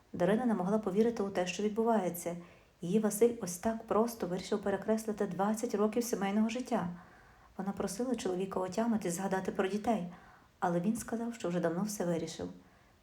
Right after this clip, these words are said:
Зізнався, що вже два роки у нього є інша жінка. От він до неї і йде. Новою обраницею чоловіка стала його тридцятишестирічна незаміж-,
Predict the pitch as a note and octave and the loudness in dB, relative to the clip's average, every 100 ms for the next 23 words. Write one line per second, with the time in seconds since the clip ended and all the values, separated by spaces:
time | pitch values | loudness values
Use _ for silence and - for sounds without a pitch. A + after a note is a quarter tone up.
0 | - F3 E3+ F#3 B3+ C4+ A#3 - - - | -8 -2 0 0 -2 -4 -10 -14 -8 -4
1 | F3 F#3 E3+ E3 G3+ A3+ - F3 F3 A3 | 0 0 2 2 0 -2 -4 -2 0 2
2 | A3 - F3+ - F#3+ D#3+ D#3+ - E3+ - | 2 0 -4 -4 -4 -4 -6 -6 -10 -12
3 | - - _ _ C4 C4+ C4+ G3 F3 E3+ | -20 -20 _ _ -8 -4 0 0 0 0
4 | F3+ F3+ F3 D#3+ - - - _ _ - | -2 -2 -4 -6 -8 -12 -18 _ _ -20
5 | - - - F3+ A#3 C4 F#3+ G#3+ C4+ C4+ | -20 -16 -6 2 4 6 4 2 2 0
6 | - F3 F3+ F3 A#3+ - A3+ A#3+ G#3 A3 | 0 0 2 0 0 -2 -2 2 4 4
7 | A3+ G3+ G3 G3+ F#3+ F3+ - G3+ A#3 A#3+ | 2 -2 -4 -4 -6 -6 -2 -2 -2 -2
8 | F#3+ F3 F3+ G#3 - | 0 2 0 0 -6